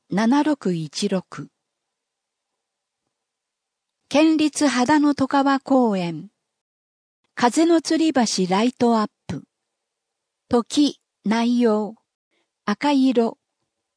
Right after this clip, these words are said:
十二月十二日金曜まで。赤、緑色。十二月十三日土曜から二十五日木曜。白色。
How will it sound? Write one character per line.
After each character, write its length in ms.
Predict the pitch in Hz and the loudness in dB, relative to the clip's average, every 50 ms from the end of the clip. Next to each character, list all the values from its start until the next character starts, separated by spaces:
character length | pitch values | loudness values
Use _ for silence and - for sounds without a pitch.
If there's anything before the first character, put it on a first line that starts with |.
| _ _ _ - | _ _ _ -4
十 220 | - 240 269 302 320 | 0 2 4 4 4
二 160 | 320 330 311 | 4 2 2
月 300 | 294 294 285 - 277 220 | 2 2 0 -2 -4 -2
十 260 | 220 262 277 277 277 | 0 2 2 2 2
二 160 | 254 254 262 | 2 0 0
日 340 | 247 262 254 - - 254 226 | 0 0 -2 -2 -4 -6 -6
金 340 | - - 269 269 269 269 269 | -4 0 2 2 4 4 4
曜 240 | 277 269 247 220 208 | 2 2 2 0 -2
ま 180 | 185 180 175 | -4 -6 -6
で。 180 | - 143 156 - _ _ _ _ _ _ _ _ _ _ _ _ _ _ _ _ _ _ _ _ _ _ | -8 -10 -10 -12 _ _ _ _ _ _ _ _ _ _ _ _ _ _ _ _ _ _ _ _ _ _
赤、 380 | - 285 285 - - 196 185 - - - | -4 -4 -2 -2 -2 -2 -2 -4 -6 -6
緑 540 | 180 190 196 226 233 226 226 226 214 208 202 | -4 -2 0 2 2 2 2 0 0 0 -2
色。 260 | 185 190 185 165 - _ _ _ _ _ _ _ _ _ _ _ _ _ _ _ - | -2 -2 -4 -4 -6 _ _ _ _ _ _ _ _ _ _ _ _ _ _ _ -2
十 220 | - 247 285 320 | 0 2 2 4
二 160 | 320 311 294 | 4 2 2
月 260 | 294 302 285 - 269 233 | 2 0 0 -2 -4 -4
十 260 | - 269 285 294 277 | 0 0 0 0 0
三 300 | - - 302 285 262 240 | -2 0 0 2 2 2
日 280 | 220 196 180 - - 170 | 0 -2 -4 -6 -6 -4
土 160 | 196 196 202 | -2 -2 0
曜 280 | 220 254 247 220 190 - | 0 0 0 0 -2 -4
か 200 | - 160 156 160 | -6 -8 -6 -6
ら 180 | 160 151 156 _ _ - | -8 -10 -12 _ _ 0
二 160 | 247 294 320 | 2 2 2
十 260 | - 247 233 220 196 | 2 0 0 0 0
五 160 | 175 180 233 233 | 0 0 0 0
日 340 | 214 202 175 - - 151 | 0 -2 -4 -6 -6 -6
木 360 | 151 151 156 156 - - 214 214 | -4 -4 -4 -6 -4 -4 -2 -2
曜。 340 | 208 185 170 147 143 151 _ _ _ _ _ _ _ _ _ _ _ _ _ _ _ _ _ _ _ | 0 -2 -2 -4 -6 -10 _ _ _ _ _ _ _ _ _ _ _ _ _ _ _ _ _ _ _
白 340 | - - - 240 269 285 285 | -4 -4 0 2 2 4 4
色。 400 | 269 269 254 214 220 214 208 | 4 4 2 2 0 0 -2